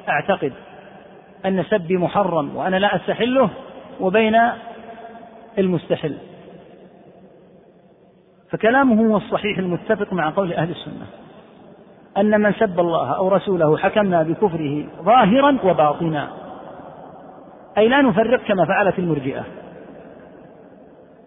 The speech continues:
فنقول: معاشر أهل السنة، كفر الساب في الظاهر،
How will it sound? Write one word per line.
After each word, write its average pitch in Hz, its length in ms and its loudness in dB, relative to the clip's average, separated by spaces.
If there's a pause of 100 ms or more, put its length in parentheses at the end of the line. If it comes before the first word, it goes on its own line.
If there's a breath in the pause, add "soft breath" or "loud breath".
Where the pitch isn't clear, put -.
(920)
فنقول: 277 580 2 (1040)
معاشر 202 380 0
أهل 196 160 0
السنة، 143 400 -6 (680)
كفر 226 280 4
الساب 233 600 2
في 196 100 2
الظاهر، 160 500 4